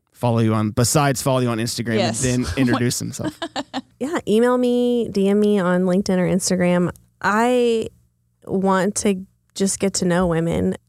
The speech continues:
Speaker 3: Sometimes membership is not the right fit at the right time for them. We have so many ways to get involved in our community. Of course, I believe really strongly in membership, but with Treasure Builders now, you have another opportunity to get involved. We're always looking for speakers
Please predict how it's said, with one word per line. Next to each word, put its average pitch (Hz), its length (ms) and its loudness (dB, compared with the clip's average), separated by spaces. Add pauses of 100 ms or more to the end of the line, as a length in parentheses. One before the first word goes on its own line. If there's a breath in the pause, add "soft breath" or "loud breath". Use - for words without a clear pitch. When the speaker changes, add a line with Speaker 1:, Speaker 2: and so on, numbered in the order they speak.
(200)
Speaker 3:
Sometimes 202 680 0
membership 185 680 0
is 180 180 0
not 170 220 0
the 180 80 0
right 170 260 0
fit 180 320 -2
at 175 140 -2
the 175 80 0
right 165 200 -2
time 175 360 0
for 175 120 -2
them. 175 360 2 (200)
We 196 300 2
have 185 240 0
so 175 240 -2
many 180 180 0
ways 165 280 0
to 196 80 -2
get 175 160 0
involved 170 320 0
in 180 80 2
our 165 100 0
community. 170 600 0 (340)
Of 180 140 0
course, 233 280 0 (120)
I 202 280 0
believe 180 520 -2
really 170 200 0
strongly 170 400 0
in 170 100 0
membership, 165 460 0
but 170 160 0
with 175 220 0
Treasure 190 320 2
Builders 175 500 0
now, 175 360 2
you 180 180 0
have 170 100 2
another 170 260 0
opportunity 175 420 0
to - 20 0
get 175 100 0
involved. 170 400 0
We're 190 160 0
always 185 240 2
looking 185 240 0
for 165 80 -4
speakers - 840 -2